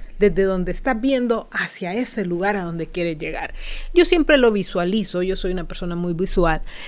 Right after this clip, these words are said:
y lo veo como una montaña. Imagínate que estás al pie de esa montaña y de repente ves hacia arriba y dices, "Wow, eso es lo que quiero lograr". Ese es el primer lado de la visión.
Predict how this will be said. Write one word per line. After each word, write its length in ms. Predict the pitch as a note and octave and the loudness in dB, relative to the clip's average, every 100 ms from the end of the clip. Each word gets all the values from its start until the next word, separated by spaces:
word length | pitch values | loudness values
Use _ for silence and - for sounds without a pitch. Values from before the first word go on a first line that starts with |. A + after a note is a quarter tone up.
| - - - | -14 -18 4
y 80 | C#4+ | 6
lo 120 | D4+ | 8
veo 180 | C#4+ D4 | 8 6
como 180 | B3 | 0
una 140 | A#3+ A3+ | 0 -2
montaña. 480 | F#3 D#3 - D#3 F#3 | -2 -4 -8 -6 -2
Imagínate 480 | B3 D4 D#4+ D#4 | 0 2 0 -2
que 100 | C4 | -4
estás 280 | A3 A3+ - | -2 2 4
al 120 | A3+ | 6
pie 420 | - - B3+ A3+ F#3 | 4 4 6 6 6
de 80 | |
esa 220 | F3+ - F3 | -2 -6 -6
montaña 720 | E3+ D#3+ - G3+ F#3 F#3 F#3 | -6 -8 -6 -4 -2 -4 -2
y 120 | A3 | -2
de 120 | G#3+ G3+ | 0 -2
repente 500 | G#3 A#3+ A#3+ A#3+ G3+ | -4 -4 -2 -2 0
ves 280 | G#3 B3+ - | 2 0 -2
hacia 300 | A3+ A3+ G#3+ | -10 -4 -2
arriba 460 | F#3 A#3 A#3+ A3+ G#3 - - - - | 0 0 4 2 0 -10 -20 -20 -4
y 100 | G3+ | 2
dices, 360 | G#3+ G#3 F#3 - | 2 2 -2 -4
"Wow, 520 | F#3+ A3 A3 E3 D#3 _ | 2 2 2 -4 -10 _
eso 220 | G#3 G3+ | -4 -2
es 60 | G#3 | -2
lo 120 | G3+ | -2
que 100 | E3 | -4
quiero 280 | - F3+ E3 | -2 0 0
lograr". 400 | D#3 D3+ - - _ _ - - | -4 -10 -12 -12 _ _ -20 -4
Ese 180 | B3 D4 | 0 2
es 60 | C4 | 2
el 60 | |
primer 260 | G#3 G3+ G3 | 0 0 2
lado 300 | F#3 F3 E3 | 2 2 2
de 120 | D#3 | -2
la 120 | D#3+ | -2
visión. 440 | F#3+ A3+ F#4+ F#3 | -2 2 2 2